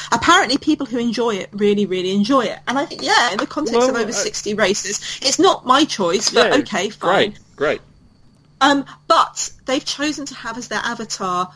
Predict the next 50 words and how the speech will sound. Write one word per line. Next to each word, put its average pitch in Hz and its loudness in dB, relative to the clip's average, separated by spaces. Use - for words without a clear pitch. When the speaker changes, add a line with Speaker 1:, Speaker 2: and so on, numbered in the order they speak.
Speaker 1:
women 262 2
in 247 -2
bikinis 220 -2
and 196 2
lingerie 202 2
lining 226 4
up - -6
behind 202 0
the 190 -2
Grinch. 214 -4
And 220 2
on 226 -2
their 214 4
page, 247 0
on 226 0
their 220 2
video, 233 2
on 220 4
their 214 4
Vimeo 254 4
page, 175 -4
the, 196 2
the, 208 2
Speaker 2:
Yeah. 117 0
Speaker 1:
the, 208 0
the, 196 -6
the 208 -8
picture - 0
that 233 -2
they 226 0
use 220 0
to, 214 2
you 254 -2
know, 262 2
you 254 0
have, 208 0
like, 196 0
the, 208 0
this, 208 -4
the, - -4
the 220 -4
front 240 2
cover 220 2
picture - -6
of 180 -6
your 196 2
video, 190 -2
if - -14
you - -10
like, 170 -4